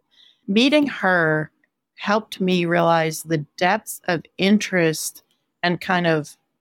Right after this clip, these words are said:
the web of connections that people feel to the agriculture industry in Indiana,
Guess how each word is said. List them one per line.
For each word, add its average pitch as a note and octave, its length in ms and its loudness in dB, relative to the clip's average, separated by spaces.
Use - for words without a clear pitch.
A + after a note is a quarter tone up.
the F3 200 2
web F3 500 0
of F3+ 140 0
connections E3+ 840 -2
that - 180 -2
people E3+ 340 -2
feel E3 380 2
to E3 180 -4
the D3+ 160 0
agriculture D#3 1000 -2
industry C#3 880 -4
in C3+ 60 -16
Indiana, A#2 560 -2